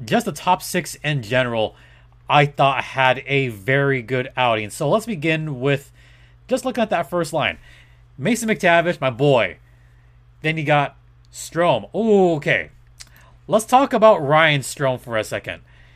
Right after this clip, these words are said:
He made a fantastic first impression as an Anaheim Duck. Probably one of the better, I guess, Ducks debuts that we've seen in recent memory.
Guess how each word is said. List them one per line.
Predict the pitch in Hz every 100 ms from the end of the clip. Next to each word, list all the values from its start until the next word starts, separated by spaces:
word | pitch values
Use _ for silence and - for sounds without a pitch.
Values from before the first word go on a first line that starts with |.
| _ - _ _
He | 127 190 262
made | 214 196 185
a | 156 156
fantastic | 156 147 123 - 190 175 - 190 -
first | - 156 165 147 151
impression | 156 143 - 147 143 143 139 123 113 - - - _
as | 131 131 123
an | 131
Anaheim | 127 127 123 - 117 113 104
Duck. | 107 85 107 92 _ - - - -
Probably | 180 202 202
one | 160 165
of | 151
the | 147
better, | 107 117 131 127 123 107 - - - - - _ _ _
I | 131
guess, | 123 120 -
Ducks | 135 113 95 131 127 -
debuts | 131 123 117 120 110
that | 107
we've | 117 131
seen | - - 123 120
in | 120 110
recent | 110 120 135
memory. | 117 120 104 78